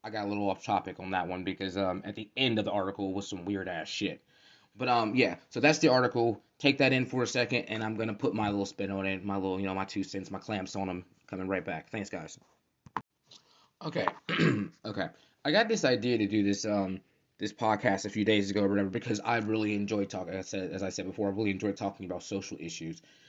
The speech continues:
Let me give you a bit of a backstory on my, on my life. Uh, when I was a kid, my mom was a single parent.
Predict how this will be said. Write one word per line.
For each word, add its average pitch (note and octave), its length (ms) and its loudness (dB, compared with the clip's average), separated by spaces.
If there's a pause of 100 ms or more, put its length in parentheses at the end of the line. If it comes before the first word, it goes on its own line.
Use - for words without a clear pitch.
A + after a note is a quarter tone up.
(120)
Let C#3 120 0
me F3 60 4
give D#3 160 8
you D3 80 10
a - 20 8
bit A#2+ 140 4
of A2 60 4
a G#2+ 40 2
backstory G2+ 520 -2
on F#2+ 120 -4
my, G2 80 0
on G2 160 -4
my G2 140 0
life. - 340 -6 (380)
Uh, A#2+ 320 4
when A#2+ 260 0
I C#3+ 100 4
was E3 140 4
a C#3+ 60 4
kid, G#2+ 420 2
my A#2+ 120 4
mom A2+ 340 2
was G#2 100 0
a G#2+ 60 -2
single G2+ 300 0
parent. G2+ 360 -6